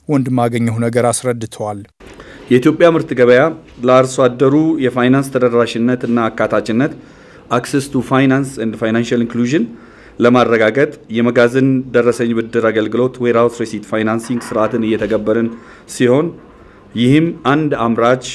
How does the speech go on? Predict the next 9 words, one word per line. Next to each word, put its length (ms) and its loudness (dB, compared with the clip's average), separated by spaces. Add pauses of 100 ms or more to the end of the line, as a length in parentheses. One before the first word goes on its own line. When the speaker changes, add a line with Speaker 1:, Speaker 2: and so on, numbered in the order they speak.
Speaker 2:
ወይም 300 2 (100)
ተገበያይ 520 2
ወደ 200 -2
ኢትዮጵያ 340 0
ምርት 260 -2
ገበያ 300 2 (260)
መጋዘን 440 -2 (480)
ምርቱን 460 0
በማስገባትና 880 0